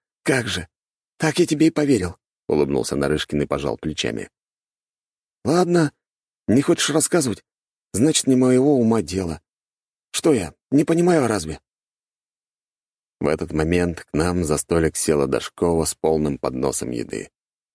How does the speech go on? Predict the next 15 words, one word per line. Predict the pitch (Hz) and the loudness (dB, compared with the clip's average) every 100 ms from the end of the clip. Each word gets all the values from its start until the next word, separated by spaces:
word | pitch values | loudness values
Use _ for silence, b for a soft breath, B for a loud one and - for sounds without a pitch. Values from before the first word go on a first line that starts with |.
| - | -4
Там | 113 | -2
даже | 120 104 110 | 0 -2 0
кексы | 139 131 - 71 | 0 0 0 -2
были, | 65 57 - - | -2 -4 -8 -6
которых | 90 80 - | -4 -4 -4
она | 80 76 | -4 -2
на | 76 | 0
моей | 80 | -2
памяти | 78 82 78 80 | 0 -2 -2 -2
ни | 80 | 0
разу | 85 73 78 | 0 0 0
не | 85 | 0
ела. | 76 58 50 - _ _ _ _ _ _ _ _ _ _ _ - | 0 -2 -8 -14 _ _ _ _ _ _ _ _ _ _ _ -4
«Ку-ку, | 202 - 240 | -2 2 4
ребята», — | 208 190 208 170 | 4 2 0 -2